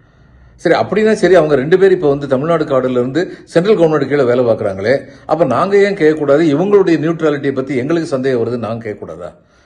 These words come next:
சென்ட்ரல் கவர்மெண்ட் கீழே வேலை பார்க்கறவங்க சென்ட்ரல் கவர்மெண்ட் சொன்னதை தான் கேட்பாங்க அப்படின்னு சொல்லி நீங்க ம-, மக்கள் மத்தியில வந்து அதனால தான் போட்டிருக்காங்க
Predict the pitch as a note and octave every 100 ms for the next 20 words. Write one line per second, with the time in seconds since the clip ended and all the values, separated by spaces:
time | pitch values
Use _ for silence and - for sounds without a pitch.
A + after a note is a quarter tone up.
0 | _ - F#3 G#3+ F3 D#3+ C#3+ D#3+ C3 C#3
1 | B2+ A#2+ B2 D#3 D#3 E3 D#3 C3+ B2+ B2
2 | B2+ C3 A2+ A2+ F#2+ G2+ F2+ - _ _
3 | - B2 C#3+ C3+ D3 C#3+ - - - C3
4 | C#3+ C3 A#2 A2+ A2 A2+ A#2 E3+ C3 B2+
5 | A#2+ A2 B2 A2 - - A#2+ D3+ E3+ E3+
6 | F3 E3+ C3+ B2+ A#2 G#2+ A2